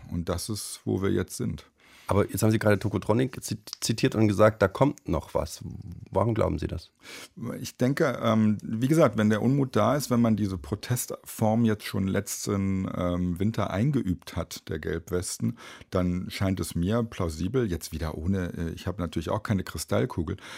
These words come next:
Speaker 1: aber scheint es mir plausibel, dass genau diese Proteste sich in, im kommenden Winter wieder entladen werden auf den Straßen, insbesondere in Paris.
Speaker 2: Und glauben Sie auch, dass Präsident Macron das wieder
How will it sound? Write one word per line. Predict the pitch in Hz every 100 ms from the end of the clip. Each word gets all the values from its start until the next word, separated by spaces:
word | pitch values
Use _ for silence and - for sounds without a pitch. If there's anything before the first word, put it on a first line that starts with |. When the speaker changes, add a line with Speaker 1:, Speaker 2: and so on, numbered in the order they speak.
| -
Speaker 1:
aber | - 90
scheint | 98 92
es | 90
mir | 104 92
plausibel, | - 92 98 104
dass | 95 -
genau | 92 87 90
diese | 92 98
Proteste | 92 - 95 92 90 -
sich | 98 98 -
in, | 95 95
im | 92 85
kommenden | - 95 98 92
Winter | 104 110 120
wieder | 131 -
entladen | 76 - - - -
werden | - -
auf | -
den | - 82 78 -
Straßen, | - 85 85 - 76
insbesondere | 110 113 - 98 95 85 76 78
in | 76
Paris. | - 80 - - - - -
Speaker 2:
Und | 95
glauben | 92 87 101
Sie | 95 98
auch, | 87 90 - - -
dass | 90 90 - -
Präsident | - 90 87 90 82
Macron | 85 - 90 98 92
das | 87 - 80
wieder | 80 90 107 104 104 104